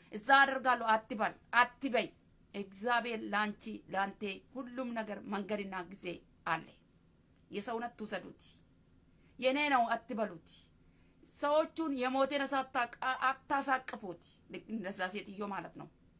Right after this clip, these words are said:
በጨለማ ነው እኮ፣ በሌሊት ነው እኮ፣ በኩለ ሌሊት ማለት ነው። ሲነጋ ግን የራሷ እንዳልሆነ ያወቀች። ባለቤቱ እኮ ያውቃል፣ የራሱ እንዳልሆነ ያውቃል። «እኔ ጉልበታም ነኝ» ብለህ ካደረግክ ያውቃል እኮ። «እኔ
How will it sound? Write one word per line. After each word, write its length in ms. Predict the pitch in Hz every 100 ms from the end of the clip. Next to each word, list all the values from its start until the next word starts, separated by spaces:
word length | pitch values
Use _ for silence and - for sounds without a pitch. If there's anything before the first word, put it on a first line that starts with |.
| - - - - _ _ _ - 196
በጨለማ 520 | 233 269 262 269 269 262
ነው 140 | 196
እኮ፣ 140 | 165 156 165 -
በሌሊት 480 | 202 226 233 269 233
ነው 120 | 190
እኮ፣ 140 | 175 180
በኩለ 380 | 165 196 - 220 220
ሌሊት 280 | 208 226 226
ማለት 260 | 214 180
ነው። 120 | 170 170 -
ሲነጋ 460 | - 226 202 185 196
ግን 140 | 196 254 - - _
የራሷ 320 | 180 208 214 214
እንዳልሆነ 420 | 202 196 180 190 196
ያወቀች። 480 | 190 185 180 170 - - - -
ባለቤቱ 440 | 208 220 233 262 269
እኮ 140 | - 233
ያውቃል፣ 380 | 196 185 - - _ - _ 190
የራሱ 280 | 214 233 247
እንዳልሆነ 440 | 220 202 208 214
ያውቃል። 380 | 214 196 - 185 - -
«እኔ 120 | 240 285
ጉልበታም 460 | 240 277 262 277 254
ነኝ» 120 | 233
ብለህ 200 | 214 233
ካደረግክ 520 | 233 214 208 202 - - - _ - _ - - -
ያውቃል 400 | 233 285 311 330 269
እኮ። 180 | 220 - 208 - _ - - -
«እኔ 120 | 262